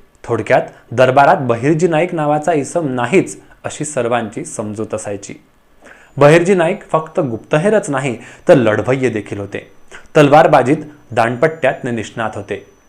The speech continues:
कारण गुप्तहेरांना कधीही कुठल्याही प्रसंगाला सामोरे जावे लागायचे. एखादी अफवा पसरवायची असल्यास किंवा शत्रूला चुकीची माहिती पुरवायची असल्यास ते काम ते अगदी चतुराईनं करत.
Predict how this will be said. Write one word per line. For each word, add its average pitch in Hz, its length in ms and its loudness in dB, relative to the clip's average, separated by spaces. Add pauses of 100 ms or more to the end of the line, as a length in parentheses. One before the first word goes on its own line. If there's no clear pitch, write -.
(240)
कारण 135 300 2 (240)
गुप्तहेरांना 151 640 2 (120)
कधीही 131 360 -4 (260)
कुठल्याही 156 400 -4
प्रसंगाला 120 600 -6
सामोरे 117 460 -4
जावे 107 260 -2
लागायचे. 101 400 -6 (460)
एखादी 123 360 0
अफवा 113 260 0
पसरवायची 120 540 -2
असल्यास 110 380 -10 (220)
किंवा 147 280 2 (240)
शत्रूला 156 460 4 (180)
चुकीची 190 380 -6
माहिती 170 360 -2
पुरवायची 120 540 2
असल्यास 107 420 -6 (260)
ते 147 80 2
काम 143 300 0 (300)
ते 170 60 0
अगदी 139 220 -4
चतुराईनं 113 560 -2
करत. 98 320 -10